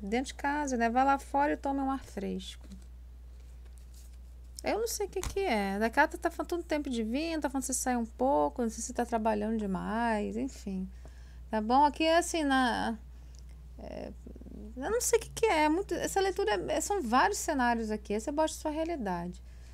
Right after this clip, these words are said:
Aqui tem, tinha gente tentando fazer você voltar atrás, você, você bater o pé no chão. Não, não vou voltar atrás. É uma luta do bem contra o mal que você venceu aqui.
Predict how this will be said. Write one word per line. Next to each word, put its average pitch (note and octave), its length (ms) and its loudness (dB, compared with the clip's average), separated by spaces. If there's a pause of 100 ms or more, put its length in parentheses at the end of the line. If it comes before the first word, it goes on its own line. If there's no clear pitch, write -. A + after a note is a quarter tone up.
Aqui B3+ 200 -2
tem, E4 180 -2
tinha D#4+ 220 2
gente D4+ 220 -2
tentando C#4+ 460 -2
fazer B3+ 260 0
você A#3 220 -2
voltar G#3+ 320 -2
atrás, C#4+ 480 2
você, A3+ 380 -2 (360)
você G#3 200 -4
bater G3+ 460 0
o G#3 40 0
pé G#3+ 140 0
no G#3 80 -2
chão. G#3 200 -4
Não, C4+ 360 2
não C4 100 0
vou G#3 100 0
voltar G#3 280 0
atrás. A#3 760 0 (360)
É G3 60 0
uma A#3 160 6
luta B3 260 0
do C4+ 80 -4
bem D4 200 2
contra D4+ 280 -2
o - 20 0
mal C#4 140 6
que D4+ 80 -4
você D4 260 0
venceu F#4 520 0
aqui. G#3+ 440 0